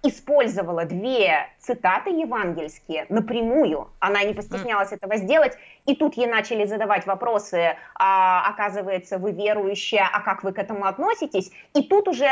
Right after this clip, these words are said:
Speaker 1: она должна была, а, защищаться от упреков в том, что она не собиралась, а, своей книжкой кого-то вовлекать в христианство, там, это не пропаганда христианства.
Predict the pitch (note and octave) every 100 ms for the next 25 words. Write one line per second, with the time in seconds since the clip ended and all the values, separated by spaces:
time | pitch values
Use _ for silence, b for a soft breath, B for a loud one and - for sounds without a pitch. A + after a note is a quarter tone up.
0 | - G3+ G#3+ D#4 C4+ A3+ C4 C#4 C#4+ C4
1 | B3 - A3 G#3+ G#3+ B3 B3 A3 A#3 A#3
2 | - G3 G3 G3+ G#3+ F4 G#4 G#4+ E3+ -
3 | _ B B B - E3+ G#3 B3+ B3+ B3
4 | A#3+ A3 - C#4 F4+ F4 - - A3 A#3
5 | C#4 C#4 G3+ A3+ B3+ A3+ D3 - _ _
6 | F#3 F#3 F#3+ F#3 - G#3 A#3 G#3 F#3+ A3
7 | F#4 - - B3+ B B - - F3 A3
8 | E4 E4 B3+ A#3 G#3+ - F#3+ C4 A3+ A3
9 | A#3 B3 B3+ F#3+ E3 G#3 G3+ F3+ E3+ F#3+
10 | B3+ D#4 - G3 F#3+ D#3+ E3+ F3 G#3+ G#3+
11 | F#3+ F#3+ F3 G#3 C#4+ A#3+ A#3 G#3 A3 -
12 | G#3 F#3 - E3+